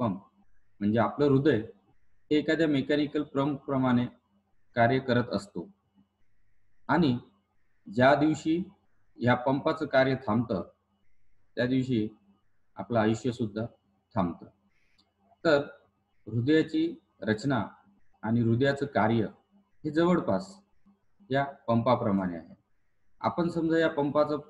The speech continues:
कार्य समजून घेतलं तर आपल्याला हे सोयीस्कर जाईल की आपण हृदयाचं सुद्धा कार्य समजून घेऊ.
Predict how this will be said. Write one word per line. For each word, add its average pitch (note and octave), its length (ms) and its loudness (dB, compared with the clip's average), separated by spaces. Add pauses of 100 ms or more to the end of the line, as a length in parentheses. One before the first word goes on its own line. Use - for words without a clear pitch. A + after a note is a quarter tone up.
(200)
कार्य C3+ 220 2
समजून B2+ 400 2
घेतलं G2+ 360 -2 (400)
तर G#2 60 -8
आपल्याला C3+ 500 -4
हे C3 440 -8 (100)
सोयीस्कर E3 460 2
जाईल G2+ 340 0 (220)
की A#2 60 -6
आपण A#2 240 -2
हृदयाचं C3 400 0
सुद्धा A#2 300 -4
कार्य G2 340 -2 (680)
समजून G2+ 340 2
घेऊ. E2 140 -10